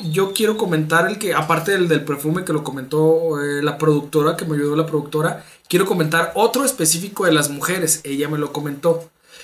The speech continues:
Quitarte el esmalte de las uñas por no tener quita esmalte, güey.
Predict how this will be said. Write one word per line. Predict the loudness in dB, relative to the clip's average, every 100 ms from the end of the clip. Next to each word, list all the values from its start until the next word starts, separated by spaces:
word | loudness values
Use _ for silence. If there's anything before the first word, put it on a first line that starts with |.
| -20 _
Quitarte | -6 -2 2 2 2 2
el | 4
esmalte | 2 2 0 4 6
de |
las | 6 4 2
uñas | 2 0
por | -2 -2
no | -2 -2
tener | -4 -6 -6
quita | -6 -2 -2
esmalte, | 0 2 4 4 2 -2 -6
güey. | -8